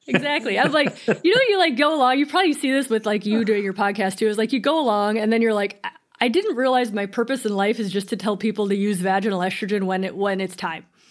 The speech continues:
Speaker 1: But I'm like, it keeps
Speaker 2: <laughs>
Speaker 1: coming back to, like, that's my, I guess, my mission in life.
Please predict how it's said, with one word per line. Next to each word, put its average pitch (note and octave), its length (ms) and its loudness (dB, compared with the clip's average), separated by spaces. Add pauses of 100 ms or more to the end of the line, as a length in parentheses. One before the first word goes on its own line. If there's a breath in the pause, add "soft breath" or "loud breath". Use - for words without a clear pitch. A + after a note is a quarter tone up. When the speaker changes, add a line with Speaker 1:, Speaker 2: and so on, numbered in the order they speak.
(260 loud breath)
Speaker 1:
But A#3 100 -2
I'm A#3 120 2
like, G#3+ 160 0 (160)
it A3 160 -4
keeps - 280 -4
Speaker 2:
<laughs> B4 60 2
Speaker 1:
coming F4 300 2
back D4+ 280 2
to, D4+ 120 2
like, A#3 200 2
that's C4+ 280 0
my, B3+ 100 0
I A#3+ 60 0
guess, C4 220 -4
my A3+ 140 0
mission A3 320 0
in F#3+ 120 -2
life. F#3 340 -6